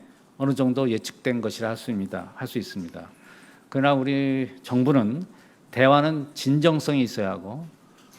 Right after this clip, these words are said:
그렇기 때문에 북한과의 그 어떠한 대화에 있어서도 북한의 비핵화가 최우선되어야 한다는 확고한 입장을 견지하고 있습니다.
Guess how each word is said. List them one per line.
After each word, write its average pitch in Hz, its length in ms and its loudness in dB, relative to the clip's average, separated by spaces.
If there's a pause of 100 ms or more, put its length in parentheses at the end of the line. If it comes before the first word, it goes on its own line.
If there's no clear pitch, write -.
(220)
그렇기 135 240 -2
때문에 143 760 0
북한과의 139 580 2
그 156 160 0
어떠한 127 560 6 (400)
대화에 123 400 4
있어서도 107 640 -6 (260)
북한의 123 400 -2
비핵화가 123 680 0 (380)
최우선되어야 127 960 0
한다는 113 420 -4
확고한 - 440 4
입장을 117 420 -4 (640)
견지하고 110 440 0
있습니다. 87 440 -14